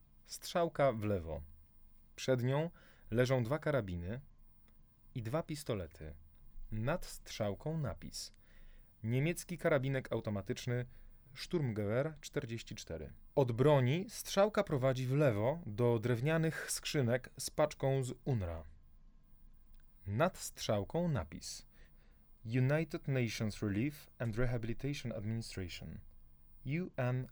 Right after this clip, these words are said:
R R A. Z angielskiego: Administracja Narodów Zjednoczonych do spraw pomocy i odbudowy. Za kolejną strzałką grupa ludzi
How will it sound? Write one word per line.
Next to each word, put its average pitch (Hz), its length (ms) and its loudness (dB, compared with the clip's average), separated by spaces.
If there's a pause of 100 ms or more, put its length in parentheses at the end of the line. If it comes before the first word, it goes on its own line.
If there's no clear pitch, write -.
(100)
R 123 280 0
R 107 280 0
A. 92 360 -8 (280)
Z 120 200 -6
angielskiego: 131 640 0 (380)
Administracja 139 880 2
Narodów 113 380 0
Zjednoczonych 107 720 -2 (260)
do 123 140 2
spraw - 360 2
pomocy 123 580 0 (100)
i 170 140 -6
odbudowy. 95 640 -4 (1080)
Za 123 340 4
kolejną 170 500 0
strzałką 120 680 0
grupa 156 280 2
ludzi 120 480 0